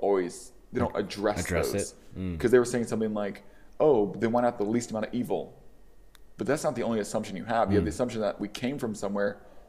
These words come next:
Speaker 1: This is kind of a middle place that we need to be toughened up. Why do we need to be toughened up?
Speaker 2: Mm.
Speaker 1: You know, there was a lot to it.
Speaker 2: That toughening up sounds like a warped view of sanctification.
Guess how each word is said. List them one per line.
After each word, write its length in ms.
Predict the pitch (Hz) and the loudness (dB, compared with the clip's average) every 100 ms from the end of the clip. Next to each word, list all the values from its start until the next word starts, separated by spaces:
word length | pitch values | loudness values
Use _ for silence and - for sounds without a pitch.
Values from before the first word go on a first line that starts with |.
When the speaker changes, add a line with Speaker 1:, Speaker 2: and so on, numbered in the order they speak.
| - | -4
Speaker 1:
This 120 | 123 | -4
is 80 | 120 | -2
kind 180 | 120 107 | 0 2
of 80 | |
a 40 | 101 | 4
middle 220 | 123 131 | 8 8
place 260 | 98 107 101 | 6 2 2
that 60 | 90 | -2
we 80 | |
need 60 | 104 | -2
to 60 | 101 | -4
be 80 | 98 | -2
toughened 380 | 113 104 107 | -4 -2 2
up. 380 | 117 101 - - - | 2 2 -6 -18 -2
Why 160 | 107 | 2
do 60 | 110 | 2
we 60 | 120 | 2
need 80 | |
to 60 | 120 | -2
be 80 | 107 | -2
toughened 340 | 107 95 98 | -4 -4 0
up? 200 | 98 - 82 | 0 0 -6
Speaker 2:
Mm. 140 | 76 - - | -8 -12 -10
Speaker 1:
You 120 | 101 | -4
know, 40 | 101 | 2
there 120 | 104 | 2
was 80 | 98 | 4
a 40 | |
lot 260 | 98 87 - | 2 2 -4
to 140 | 87 - | -6 -8
it. 160 | - | -2
Speaker 2:
That 160 | 101 95 | 0 2
toughening 320 | 110 107 98 | 2 2 0
up 100 | 98 | 0
sounds 280 | - 95 90 | 2 0 2
like 180 | 87 - | 2 2
a 160 | 90 | 2
warped 360 | 87 90 90 - | 2 2 2 0
view 240 | 85 82 | 0 2
of 80 | 82 | 0
sanctification. 840 | - 82 78 78 - 78 - 78 | 0 -2 -4 -6 -4 -4 -4 -10